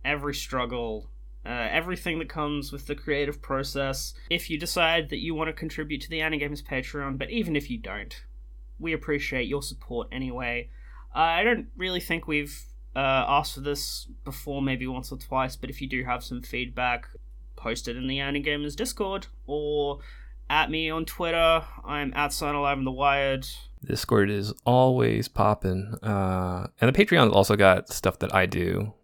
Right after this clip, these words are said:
Speaker 2: with Evan Mento, like, other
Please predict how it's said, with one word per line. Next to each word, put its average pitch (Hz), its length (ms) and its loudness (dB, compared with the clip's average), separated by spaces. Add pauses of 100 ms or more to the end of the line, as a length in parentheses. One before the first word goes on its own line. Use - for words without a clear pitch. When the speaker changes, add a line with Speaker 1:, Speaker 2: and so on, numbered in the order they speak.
Speaker 2:
with 92 540 4 (520)
Evan 92 240 6
Mento, 92 560 -2
like, 98 220 -4 (340)
other 113 580 12